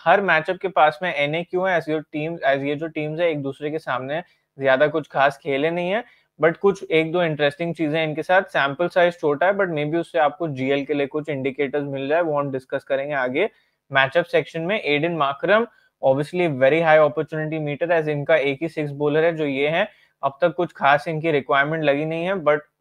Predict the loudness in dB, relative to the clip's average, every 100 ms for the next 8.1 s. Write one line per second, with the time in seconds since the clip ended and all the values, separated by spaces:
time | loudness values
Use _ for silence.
0 | -4 -4 -2 -6 -4 -4 -4 -2 -2 0
1 | -2 -2 -2 -2 0 -4 -4 -6 -4 -2
2 | 0 0 -2 0 -2 0 -2 -2 _ _
3 | -2 0 4 4 2 -4 0 0 0 -6
4 | -4 -4 -4 -4 -6 -6 -4 -4 -4 -2
5 | 0 0 -2 -4 -2 -4 -2 -2 -4 -4
6 | -4 -2 -2 -4 _ _ _ _ _ _
7 | _ -10 -4 -2 -2 0 4 4 4 -2